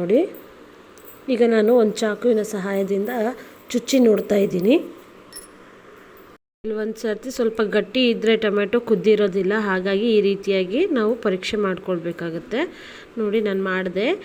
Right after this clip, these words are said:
ಅದು ಚೆನ್ನಾಗಿ ಕುದ್ದಿತ್ತು. ಹಾಗಾಗಿ ನೋಡಿ, ಟೊಮೆಟೊ ತನ್ನ ಸಿಪ್ಪೆನ ಏ ರೀ-, ಯಾವ ರೀತಿಯಾಗಿ ಬಿಟ್ಕೊಂಡಿದೆ. ಇದು ಸಿಪ್ಪೆನ ತೆಕ್ಕೋಬೇಕು ನಾವು, ಸಿಪ್ಪೆ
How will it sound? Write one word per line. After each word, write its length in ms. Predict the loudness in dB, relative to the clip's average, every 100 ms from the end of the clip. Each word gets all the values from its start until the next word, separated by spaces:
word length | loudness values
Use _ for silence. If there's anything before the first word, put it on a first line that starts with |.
| -16 -20 -20 -14 -8
ಅದು 180 | -2 0 0 -2 -18 -20 -10 -2
ಚೆನ್ನಾಗಿ 400 | 2 4 2 2
ಕುದ್ದಿತ್ತು. 460 | 0 4 2 2 -8 -8 -8
ಹಾಗಾಗಿ 420 | -2 0 2 2 2 4
ನೋಡಿ, 180 | 4 4 2
ಟೊಮೆಟೊ 340 | 2 2 2 2
ತನ್ನ 120 | 0 0
ಸಿಪ್ಪೆನ 380 | -4 0 0 4 4 4
ಏ 20 | 2
ರೀ-, 100 | 2 0 -2
ಯಾವ 100 | 2 2
ರೀತಿಯಾಗಿ 400 | 2 0 0 0
ಬಿಟ್ಕೊಂಡಿದೆ. 560 | -2 -2 -2 0 -2 0 -2 -4 -16 -18 -12 -4 4
ಇದು 160 | 4 4 2
ಸಿಪ್ಪೆನ 400 | 0 2 2 2 0
ತೆಕ್ಕೋಬೇಕು 560 | 2 4 4 2 0 -6 -6 -2
ನಾವು, 180 | 0 2 0 -6 -18 -18 -8
ಸಿಪ್ಪೆ 220 | 0 2